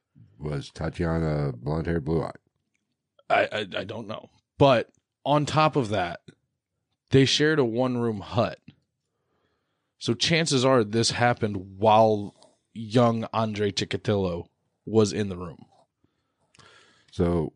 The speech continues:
Speaker 2: One would hope not.
Speaker 1: you would, you would hope not, but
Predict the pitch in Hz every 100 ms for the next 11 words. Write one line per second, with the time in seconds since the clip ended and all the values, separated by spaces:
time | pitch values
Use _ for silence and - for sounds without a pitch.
0 | - 151 185 185 135 127 123 107 85 73
1 | _ - 87 95 98 95 92 113 110 95
2 | 76 65 62 85 80 55